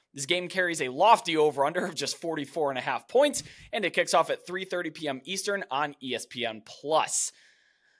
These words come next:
The under took a lot of money. Uh, it opened up at around forty-six. Again, now down to forty-five, forty-four and a half, so people are betting the under there. Ohio is without their backup, C J Harris. He's done for the season.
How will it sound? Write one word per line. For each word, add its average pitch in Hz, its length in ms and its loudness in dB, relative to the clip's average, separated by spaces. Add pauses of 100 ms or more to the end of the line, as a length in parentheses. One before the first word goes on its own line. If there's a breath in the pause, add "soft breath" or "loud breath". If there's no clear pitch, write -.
(680 soft breath)
The 147 360 4
under 254 260 6
took 254 180 -2
a 262 40 2
lot 240 160 8
of 233 60 2
money. 247 280 4 (140)
Uh, 175 320 6
it 185 160 0
opened 196 280 2
up 196 140 4
at 196 80 4
around 180 300 4
forty-six. 190 640 -2
Again, 156 260 2
now 156 160 2
down 156 140 2
to 151 60 -4
forty-five, 156 920 -4
forty-four 160 440 -4
and 156 80 -2
a 143 40 -4
half, 147 260 2
so - 100 -6
people 151 300 -6
are 139 40 2
betting 127 200 0
the 131 80 -4
under 160 140 -4
there. 160 280 2
Ohio 214 760 4
is 196 200 0
without 151 440 2
their 151 80 -4
backup, 143 420 0
C 165 220 -6
J 151 200 -2
Harris. 151 460 -2
He's 147 180 -10
done 180 220 0
for 180 140 -8
the 160 100 -4
season. 180 760 -4